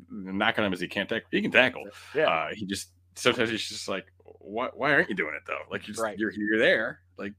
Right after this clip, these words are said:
Speaker 2: And that, and
Speaker 1: just
Speaker 2: that's
Speaker 1: get
Speaker 2: one
Speaker 1: off the
Speaker 2: thing the
Speaker 1: line and get there."
Speaker 2: Bengals ha-, have re-, really, really, um, uh, uh, emphasized, uh, uh, here lately i-, in, in the free agents and the guys is tackling,
Speaker 1: Mm.
Speaker 2: especially
Speaker 1: Yeah.
Speaker 2: the secondary.
Speaker 1: It's funny, funny 'cause people talk about Booth tackling. Booth, Booth is, Booth is trying to, uh,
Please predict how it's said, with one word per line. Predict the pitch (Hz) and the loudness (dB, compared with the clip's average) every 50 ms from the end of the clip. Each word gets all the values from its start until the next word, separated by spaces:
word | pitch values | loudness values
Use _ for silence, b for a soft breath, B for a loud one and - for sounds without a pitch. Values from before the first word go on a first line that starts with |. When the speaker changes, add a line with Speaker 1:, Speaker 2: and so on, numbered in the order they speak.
| _ _ - | _ _ -4
Speaker 2:
And | 151 185 | -2 0
that, | 262 - | 0 2
and | - 226 | 2 4
Speaker 1:
just | - 311 | 4 4
Speaker 2:
that's | 294 | 4
Speaker 1:
get | |
Speaker 2:
one | 381 339 | 2 0
Speaker 1:
off | |
the | - | 2
Speaker 2:
thing | 294 | 2
the | |
Speaker 1:
line | 294 233 | 2 2
and | - 247 | 4 4
get | 247 247 | 4 4
there." | 233 233 | 4 2
Speaker 2:
Bengals | 220 - - - b b b b b | 0 0 -4 -16 b b b b b
ha-, | b 202 - 185 | b 2 6 6
have | 202 208 175 | 6 6 6
re-, | 180 214 233 254 | 4 -2 -2 -2
really, | - 185 202 220 214 208 196 190 | 2 4 8 8 8 8 6 4
really, | 170 175 190 202 196 180 185 190 | 0 0 2 2 2 2 2 4
um, | 156 151 139 131 117 113 104 90 - - - - - - - - | 4 4 4 4 2 -2 -6 -12 -16 -20 -20 -20 -20 -16 -8 -2
uh, | 139 135 127 120 110 104 - | 0 0 0 0 -2 -6 -8
uh, | 107 117 117 - 165 | -14 -16 -14 -8 -4
emphasized, | - 202 196 190 - - 135 92 87 85 - - - - b b b b b b - | -4 -2 -2 -2 0 0 0 0 0 -4 -8 -14 -20 -20 b b b b b b -6
uh, | 143 | -4
uh, | 135 131 135 131 127 127 | -4 -2 -2 -2 -2 -2
here | 123 143 151 139 | 0 0 0 2
lately | 131 147 135 127 127 139 151 151 | 2 0 -2 -2 -4 -4 -6 -8
i-, | |
in, | 180 - 180 185 190 180 170 - | -8 -6 -4 -4 -4 -4 -6 -6
in | - 180 185 175 160 147 | -8 -8 -6 -6 -8 -4
the | 139 143 135 117 - - | -2 -2 -2 -2 -4 -8
free | 156 160 151 | -2 0 2
agents | 143 131 113 - 110 110 98 - - | 2 2 2 -2 -6 -10 -10 -8 -4
and | 139 151 160 160 151 | 0 0 0 0 0
the | 143 | -2
guys | 123 135 123 117 113 131 | 0 2 2 2 2 -2
is | 127 - | -4 -6
tackling, | - - - - 185 - - - 277 117 | 2 6 6 6 6 6 0 -2 -2 -2
Speaker 1:
Mm. | 104 101 - - - - - - | -2 -2 -6 -10 -20 -20 -20 -4
Speaker 2:
especially | - - - 165 - | 4 6 8 8 8
Speaker 1:
Yeah. | 165 | 6
Speaker 2:
the | 143 - | 2 2
secondary. | 214 196 156 143 113 98 80 67 - - - - - | 2 2 2 2 -4 -4 -6 -8 -12 -16 -16 -6 -2
Speaker 1:
It's | 135 143 - | -2 -2 0
funny, | - 196 175 - - | 4 4 4 2 2
funny | - - - 160 | 0 0 2 2
'cause | 135 113 | 2 2
people | - - 127 127 | 2 2 2 6
talk | 139 131 123 | 6 6 6
about | 120 113 104 | 6 4 4
Booth | 131 135 151 - | 4 2 2 4
tackling. | - - 104 104 98 92 - _ | 4 4 4 4 2 0 0 _
Booth, | - 139 202 185 - - _ _ - | 6 6 6 6 2 -4 _ _ 0
Booth | - 165 190 - 143 | 2 2 4 4 4
is, | 104 90 - - - _ _ _ _ - - _ _ _ _ _ _ | 2 2 0 -6 -14 _ _ _ _ -20 -20 _ _ _ _ _ _
Booth | - 147 180 180 - | -2 0 0 2 2
is | 147 127 | 0 -2
trying | - - - 131 123 127 123 120 123 | -2 -2 -2 -2 0 -2 -2 -4 -4
to, | - 120 113 110 104 101 95 | -4 -4 -2 -2 -2 -2 0
uh, | - 98 95 92 90 85 67 | 0 0 2 2 0 -2 -4